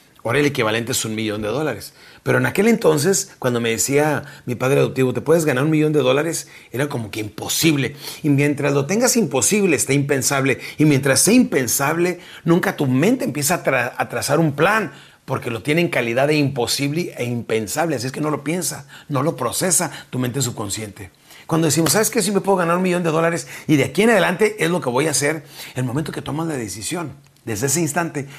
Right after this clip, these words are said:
provocas la ley de la atracción. Tu mente empieza a traer gente, dinero y circunstancias para que lo puedas hacer. Y empiezas a lo mejor con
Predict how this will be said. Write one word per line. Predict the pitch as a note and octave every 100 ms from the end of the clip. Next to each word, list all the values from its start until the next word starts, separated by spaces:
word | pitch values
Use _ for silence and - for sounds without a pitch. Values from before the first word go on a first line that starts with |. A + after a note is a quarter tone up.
| - - -
provocas | A2 G#2+ B2 D3+ C#3 -
la | A2+ G2+ G2
ley | G#2 C3+ C#3+ C#3 - - -
de | A2+ G#2+
la | G#2 G2+
atracción. | - A2 - G2 - - C#3 E3 C3+ - - - -
Tu | A#2+
mente | A2+ A#2 B2 F#3+ -
empieza | A2+ A2+ A#2+
a | C3+
traer | A2+ B2
gente, | B2+ B2 C#3
dinero | A#2+ A2
y | C3
circunstancias | A#2+ - G2 C3 C3 -
para | G2
que | F#2
lo | G#2
puedas | A#2 A2
hacer. | G#2 - G2 - _ - - -
Y | C#3+
empiezas | D3+ F3+ F#3
a |
lo | D#3
mejor | C3+ C#3 E3+
con | D#3+ B2+